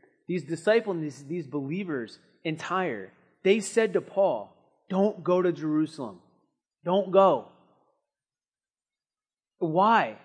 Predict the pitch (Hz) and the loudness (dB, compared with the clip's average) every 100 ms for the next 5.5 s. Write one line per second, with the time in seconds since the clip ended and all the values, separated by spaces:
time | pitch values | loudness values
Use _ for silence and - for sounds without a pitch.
0 | _ _ _ - 160 208 190 175 147 160 | _ _ _ -10 2 4 4 2 0 -2
1 | 226 247 147 113 113 _ _ 170 175 165 | 0 2 0 -2 -10 _ _ 0 2 0
2 | 135 185 185 139 170 170 156 135 107 113 | 4 4 4 0 0 0 0 -4 -6 2
3 | 170 180 156 151 - - 117 98 - - | 4 4 2 -2 -8 -12 -14 -16 -20 -20
4 | _ _ _ _ _ _ - 131 156 143 | _ _ _ _ _ _ -6 -2 0 -2
5 | 123 113 131 101 | -4 -8 -8 -8